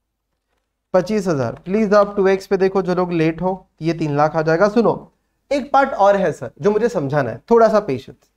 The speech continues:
जिंदगी में कभी-कभी पेशेंस रखने का, इसको रहने दो, ये मैं थोड़ी देर में समझाता हूँ, थोड़े से देर में, बस थोड़ी देर के लिए मान लो कि सर ने नहीं बताया,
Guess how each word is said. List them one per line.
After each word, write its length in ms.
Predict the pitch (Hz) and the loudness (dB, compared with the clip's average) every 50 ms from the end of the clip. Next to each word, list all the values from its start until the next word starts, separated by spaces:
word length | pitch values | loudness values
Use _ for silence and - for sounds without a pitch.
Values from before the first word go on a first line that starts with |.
| _ _ _ _ _ _ _ _ | _ _ _ _ _ _ _ _
जिंदगी 320 | 151 165 196 208 214 202 220 | -2 0 2 2 4 4 4
में 120 | 220 226 208 | 2 4 4
कभी-कभी 360 | 208 202 202 202 208 202 220 | 4 2 4 2 4 2 2
पेशेंस 360 | 208 196 170 160 196 202 190 | 2 0 0 0 0 0 0
रखने 260 | 202 196 202 196 196 196 | 0 -2 0 -2 -2 0
का, 120 | 220 202 | 2 2
इसको 280 | 190 190 170 - - 196 | 2 0 -2 0 0 2
रहने 240 | 175 165 151 135 123 | 2 2 2 0 -2
दो, 200 | - - - - _ _ _ _ _ _ _ _ _ _ _ _ _ | -2 -4 -10 -12 _ _ _ _ _ _ _ _ _ _ _ _ _
ये 100 | - 196 | -2 0
मैं 120 | 226 240 240 240 | 2 2 2 2
थोड़ी 160 | 220 220 240 | 4 4 4
देर 160 | 214 214 190 | 4 4 2
में 100 | 180 170 | 2 0
समझाता 360 | 156 - 139 131 127 120 - - | -4 -4 -8 -8 -8 -8 -8 -8
हूँ, 120 | 165 180 - | -10 -4 0
थोड़े 240 | 240 262 269 262 240 | 4 4 6 6 4
से 120 | - 156 | 4 0
देर 160 | - - 151 131 | 0 0 -2 -2
में, 140 | 127 131 | -4 -2
बस 200 | 151 202 196 196 | -2 -2 -2 0
थोड़ी 140 | - 180 190 | 0 0 2
देर 140 | 190 202 196 | 4 2 2
के 60 | 196 202 | 2 0
लिए 80 | 202 | -2
मान 200 | 196 185 180 190 | 0 0 -2 -2
लो 120 | 196 202 190 | -2 -2 -2
कि 120 | 202 202 | -2 -4
सर 160 | 202 185 165 | -4 -4 -6
ने 100 | 160 170 | -4 -4
नहीं 140 | 160 151 156 | -4 -4 -6
बताया, 460 | 165 175 165 170 170 170 170 170 170 | -6 -4 -2 -2 -2 -2 -6 -8 -16